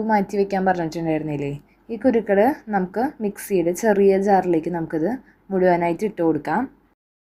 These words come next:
ഇനി ഇത് മിക്സിയുടെ ജാറിൽ അടച്ച് വെച്ചിട്ട് നമുക്ക് ഒരു വട്ടം, ഒരു വട്ടം ഒന്ന് just ഒന്ന് ക്രഷ് ചെയ്തെടുക്കുക. കുരു അരയാൻ പാടില്ല, just ഒന്ന്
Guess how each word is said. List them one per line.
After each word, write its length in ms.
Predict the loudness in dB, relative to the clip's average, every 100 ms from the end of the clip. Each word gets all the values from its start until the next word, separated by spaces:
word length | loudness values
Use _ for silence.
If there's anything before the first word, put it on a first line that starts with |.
| _ _ -4
ഇനി 120 | 0 4
ഇത് 100 | 4
മിക്സിയുടെ 400 | 4 0 0 2 6
ജാറിൽ 340 | 6 6 4 2
അടച്ച് 240 | 0 -4 -4
വെച്ചിട്ട് 380 | -4 -6 -4 -4 -4 -6 -4
നമുക്ക് 280 | -4 -2 -4 -4 _ -2 2
ഒരു 160 | 4 4
വട്ടം, 340 | 2 -4 -6 -6 -10 -8 -2
ഒരു 140 | 2 2
വട്ടം 220 | 2 -4
ഒന്ന് 140 | -6 -4 -6
just 220 | -8 -8 -6
ഒന്ന് 120 | -4 -4
ക്രഷ് 240 | -4 -2 -2
ചെയ്തെടുക്കുക. 500 | 0 0 0 -2 -2 -2
കുരു 240 | 0 2 4
അരയാൻ 300 | 4 2 0 2
പാടില്ല, 380 | 2 2 0 -2 -2 -6 -14 _ _ -10 -6
just 420 | -6 -8 -4 0
ഒന്ന് 140 | 0